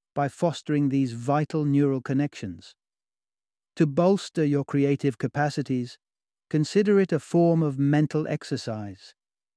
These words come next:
The more frequently you practice creativity,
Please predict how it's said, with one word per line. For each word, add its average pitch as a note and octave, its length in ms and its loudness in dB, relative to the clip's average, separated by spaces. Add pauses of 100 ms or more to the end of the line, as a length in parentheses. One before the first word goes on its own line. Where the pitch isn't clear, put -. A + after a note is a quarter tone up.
(440)
The D3+ 80 2
more F3+ 240 4
frequently F3+ 580 2
you F3 180 2
practice D3+ 460 -2
creativity, D3+ 840 0